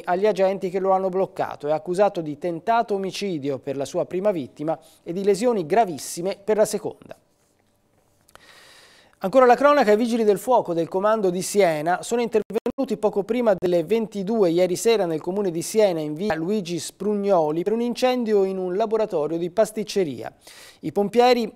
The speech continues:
entrati all'interno dello-, del locale, hanno confinato ed estinto l'incendio. Successivamente poi hanno provveduto al raffreddamento e alla messa in sicurezza del locale.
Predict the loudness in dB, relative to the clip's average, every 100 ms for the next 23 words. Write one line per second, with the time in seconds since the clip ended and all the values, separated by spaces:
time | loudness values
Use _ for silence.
0 | _ -6 2 2 4 0 4 4 4 0
1 | 2 4 4 2 -2 0 2 4 6 4
2 | 2 -2 -6 -6 -4 -2 0 2 2 -2
3 | -4 -2 -2 -2 -4 -2 -2 0 2 2
4 | 0 -6 -6 -8 -10 -6 -4 -4 -6 -2
5 | 0 2 0 -2 -2 -2 -2 -2 -2 -4
6 | -12 -20 -20 _ -4 0 0 0 2 2
7 | 4 2 -2 -4 0 0 -2 -4 0 2
8 | 2 0 -2 -4 -4 -2 -2 -2 -2 2
9 | 4 4 2 -2 -6